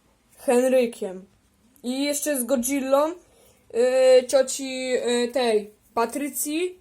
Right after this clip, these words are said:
i z mamą Patrycji, czyli Kamila. Jak dobrze pamiętam, ale chyba nie wiem. Dobra.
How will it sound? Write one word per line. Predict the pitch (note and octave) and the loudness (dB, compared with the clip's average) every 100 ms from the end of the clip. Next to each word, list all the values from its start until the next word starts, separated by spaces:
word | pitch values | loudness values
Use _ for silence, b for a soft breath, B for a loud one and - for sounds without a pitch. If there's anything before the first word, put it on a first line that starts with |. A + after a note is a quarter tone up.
| - | -12
i | B3+ | -6
z | |
mamą | C#4 D4 C#4+ C4+ | -2 0 0 -2
Patrycji, | C4 B3 C4+ B3 - | -4 -4 -8 -10 -10
czyli | C4 B3 | -6 -4
Kamila. | A#3+ B3+ B3 G#3+ F#3 F#3 - _ _ _ | -4 -4 -4 -4 -6 -12 -20 _ _ _
Jak | G#3 G#3+ | -4 -2
dobrze | G#3 G3 G3 | -2 -8 -8
pamiętam, | G3+ G3 G3 G3 G3+ | -12 -12 -12 -14 -12
ale | G#3+ | -12
chyba | G#3 G#3+ | -10 -14
nie | G#3 | -14
wiem. | G3 G#3 | -16 -18
Dobra. | G3+ G3 | -18 -18